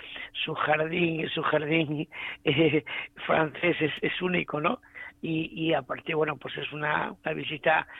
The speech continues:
súper importante y muy, muy interesante, ¿no? Y después ya, pues eso, tiramos por una senda que hay hasta, hasta esa estación de San Juan, en Cudillero, pues para ya después poder retornar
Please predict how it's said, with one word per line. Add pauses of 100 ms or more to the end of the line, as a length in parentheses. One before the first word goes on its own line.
(280)
súper
importante
y
muy,
muy
interesante,
¿no? (540)
Y
después
ya,
pues
eso, (440)
tiramos (420)
por
una
senda
que
hay
hasta, (360)
hasta
esa
estación
de
San
Juan, (440)
en
Cudillero,
pues
para
ya
después
poder
retornar